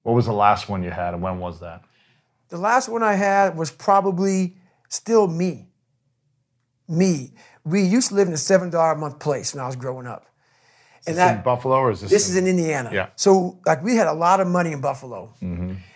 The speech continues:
Speaker 2: And when my mom left my dad, we went to nothing for a period of time before she got on her feet.
Speaker 1: Right.
Speaker 2: And that seven dollar a month place used to be, it was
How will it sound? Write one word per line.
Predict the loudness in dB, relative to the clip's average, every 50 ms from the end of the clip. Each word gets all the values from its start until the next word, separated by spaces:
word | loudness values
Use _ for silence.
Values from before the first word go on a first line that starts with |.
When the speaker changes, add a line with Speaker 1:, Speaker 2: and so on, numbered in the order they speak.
| _ _ 0
Speaker 2:
And | 2 2 2 2 0
when | 0 0
my | 0 0
mom | 0 0 0 2 2 0 0 0
left | -2 -2 -2 -2
my | -4 -6 -6
dad, | -2 0 2 4 4 4 2 0 -2 -4
we | -8 -12 -12
went | -12 -12 -12 -12
to | -12 -12
nothing | -12 -12 -12 -12 -14 -16 -20 -20 -20 -20 _ _ _ _ _
for | _ -6 -4 -2 -2
a | -2
period | -2 -2 -4 -4 -4
of | -6
time | -4 -2 -2 -2 -4
before | -6 -8 -8 -6 -4
she | -4 -4 -4
got | -4 -6 -6
on | -8
her | -12 -14
feet. | -14 -14 -14 -14 -16 -18 _ _ _
Speaker 1:
Right. | -12 -12 -12 -12 -16 _ _ _ _ _ _ _ _ _ -4
Speaker 2:
And | -2 0
that | 0 2
seven | 2 4 4 4 4 2 0 0
dollar | 0 2 2 2 0
a | 0
month | 0 0 0 0 -2 -4 -10 -20 _ _
place | -4 2 4 4 4 4 2 0 -4 -4 -6 -8 -12 _ _ _ _ _ _ _
used | -4 -2 -2 -2 -2 -2
to | -4 -2
be, | 0 2 2 4 4 4 2 0 -2 -4 -10 _ _ _ _ _ _ _ _ _ _ _ _ _ _ _ _
it | -8 -6
was | -6 -6